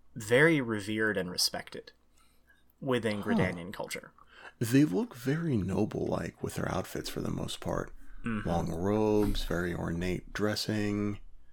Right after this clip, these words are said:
Speaker 1: So all three of those characters are white mages.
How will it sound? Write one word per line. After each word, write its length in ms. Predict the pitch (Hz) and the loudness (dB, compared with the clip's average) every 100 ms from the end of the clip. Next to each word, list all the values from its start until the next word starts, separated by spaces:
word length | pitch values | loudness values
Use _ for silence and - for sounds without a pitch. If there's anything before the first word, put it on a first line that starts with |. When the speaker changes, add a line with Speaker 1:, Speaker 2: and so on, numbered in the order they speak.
| - - | -18 -2
Speaker 1:
So 160 | - 156 | 2 4
all 260 | 123 156 | 6 6
three 320 | 196 - 139 143 | 6 2 2 2
of 120 | 151 | 4
those 220 | 139 127 | 4 4
characters 760 | - 113 143 - 247 247 - - - - _ - | 4 4 2 0 -2 2 2 2 -6 -20 _ 0
are 680 | 120 117 113 110 107 104 107 _ | 6 8 8 6 4 0 -6 _
white 180 | 127 110 | 0 0
mages. 420 | 104 98 - - | 0 -4 -6 -10